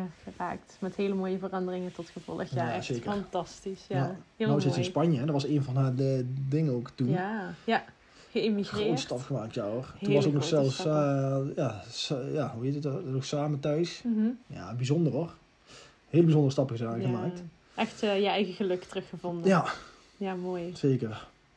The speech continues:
Speaker 1: Mooi om dat, eh, dat we dat mee hebben mogen
Speaker 2: Ja,
Speaker 1: maken,
Speaker 2: dat we
Speaker 1: hè,
Speaker 2: daar deel
Speaker 1: van
Speaker 2: van
Speaker 1: de
Speaker 2: uit hebben
Speaker 1: zij-,
Speaker 2: mogen maken,
Speaker 1: ja,
Speaker 2: zeker.
Speaker 1: van de zijlijn. En, eh, dat we nu zien hoe gelukkig je bent. Dat is wel echt iets heel, eh,
Speaker 2: Ja.
Speaker 1: heel moois. Dus, ehm,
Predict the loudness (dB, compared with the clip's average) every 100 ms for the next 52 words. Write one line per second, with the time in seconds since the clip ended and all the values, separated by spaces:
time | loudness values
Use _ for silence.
0 | _ _ 2 6 8 8 6 4 2 0
1 | 0 0 0 2 4 4 4 2 -2 -2
2 | 4 6 8 8 10 10 10 10 10 8
3 | 8 6 6 4 2 4 4 4 0 -2
4 | 0 0 0 -2 -4 -6 -8 -8 -8 -10
5 | -12 -14 -8 -4 0 4 4 4 2 2
6 | 0 -2 -4 -8 -8 -8 -6 -8 -8 -6
7 | -6 -6 -14 -10 -8 -8 -10 -12 -14 -4
8 | -2 0 -2 -2 -6 -8 -16 _ _ -20
9 | -20 -12 0 0 2 2 4 4 2